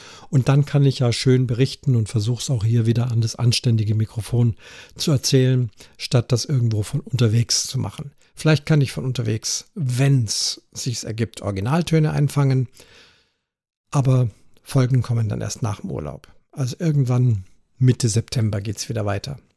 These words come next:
Urlaubsplanung für die Camper.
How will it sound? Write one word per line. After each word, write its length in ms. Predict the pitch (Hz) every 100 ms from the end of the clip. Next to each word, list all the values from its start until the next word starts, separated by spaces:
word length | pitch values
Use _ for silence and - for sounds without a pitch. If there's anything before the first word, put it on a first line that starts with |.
| _ _ _ _ _ _ _ _ _ _ _ -
Urlaubsplanung 880 | 135 113 - - 120 170 226 240 -
für 220 | - 143
die 120 | 127
Camper. 520 | - 151 208 226 220